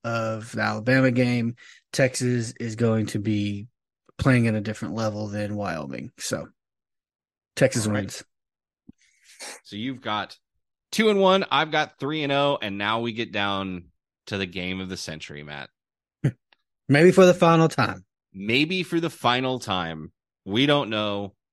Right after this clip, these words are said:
Speaker 2: When, who knows what the college football landscape will look like in the future? But I believe Baylor's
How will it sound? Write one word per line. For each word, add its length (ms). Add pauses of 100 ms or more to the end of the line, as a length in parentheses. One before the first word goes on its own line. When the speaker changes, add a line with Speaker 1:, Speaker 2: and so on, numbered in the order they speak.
Speaker 2:
When, 580
who 160
knows 260
what 100
the 60
college 320
football 280
landscape 460
will 180
look 200
like 220
in 80
the 80
future? 580 (680)
But 260 (560)
I 140
believe 720 (300)
Baylor's 760